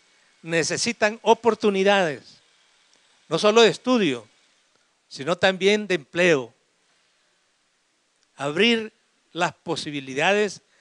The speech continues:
de generación de empleo, no solo fortaleciendo la economía del país, dinamizando la economía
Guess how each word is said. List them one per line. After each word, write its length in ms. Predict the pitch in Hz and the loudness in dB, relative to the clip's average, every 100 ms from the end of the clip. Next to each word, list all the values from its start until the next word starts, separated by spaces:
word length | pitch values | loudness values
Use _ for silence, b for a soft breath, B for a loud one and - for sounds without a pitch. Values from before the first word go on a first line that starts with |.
| _ _ | _ _
de 140 | 151 | -8
generación 640 | 147 156 151 139 - 196 196 | -6 -6 -6 -8 -4 -2 -2
de 100 | 185 | -4
empleo, 520 | 139 - 180 151 113 _ _ _ _ _ _ _ _ _ _ | -4 0 2 2 -4 _ _ _ _ _ _ _ _ _ _
no 120 | 180 185 | -8 0
solo 600 | 226 226 233 214 180 143 | 2 4 6 6 4 0
fortaleciendo 1040 | 165 160 156 147 127 202 214 202 190 185 - _ _ _ _ _ | -6 -6 -4 -6 -6 -2 -2 0 -2 -2 -6 _ _ _ _ _
la 140 | 143 | -8
economía 500 | 156 160 151 165 208 | -4 -2 -2 0 2
del 120 | 175 139 | 0 -4
país, 640 | 147 160 190 - - - _ _ _ - | -8 -6 -6 -8 -14 -20 _ _ _ -10
dinamizando 720 | 160 160 156 135 190 214 202 | -6 -4 -6 -6 -2 -2 -2
la 120 | 170 | -4
economía 600 | 156 156 151 196 190 165 | -4 -6 -6 -4 -4 -6